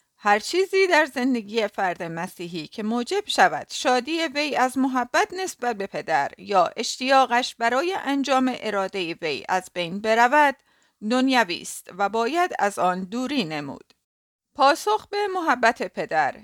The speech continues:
یعنی زندگی شخصی و پرهیزکارانهٔ فرد ایماندار و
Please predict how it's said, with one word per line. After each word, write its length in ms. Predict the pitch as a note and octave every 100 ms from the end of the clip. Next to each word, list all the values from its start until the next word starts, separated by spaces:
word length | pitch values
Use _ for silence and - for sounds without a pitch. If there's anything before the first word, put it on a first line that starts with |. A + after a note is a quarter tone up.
| -
یعنی 460 | F#3+ G#3+ G#3 F#3+
زندگی 640 | F#3+ A#3+ B3 C4 B3 F4 F4+
شخصی 540 | - D4+ D4 - C4
و 280 | A#3 A#3+ A#3+
پرهیزکارانهٔ 1120 | B3 G#3+ G#3 F#3 G3+ - A3+ G3 G3+ G#3 F4+ G#4 -
فرد 280 | B3+ A3+
ایماندار 760 | G#3+ F3 F3 D#3 D#3 E3 D#3 C3 - _ _ _ _
و 220 | F#3+ G#3